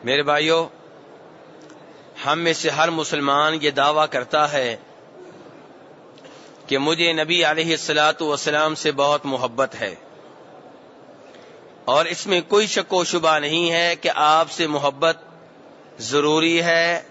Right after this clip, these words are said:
لازمی ہے، ہمارے ایمان کا حصہ ہے۔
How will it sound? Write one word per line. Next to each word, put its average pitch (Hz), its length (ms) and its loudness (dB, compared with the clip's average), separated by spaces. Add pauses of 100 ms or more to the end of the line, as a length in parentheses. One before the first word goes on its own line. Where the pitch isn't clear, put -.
لازمی 147 760 0
ہے، 165 300 0 (720)
ہمارے 143 340 2
ایمان 151 520 0
کا 147 260 -2
حصہ 135 340 0
ہے۔ 107 140 -6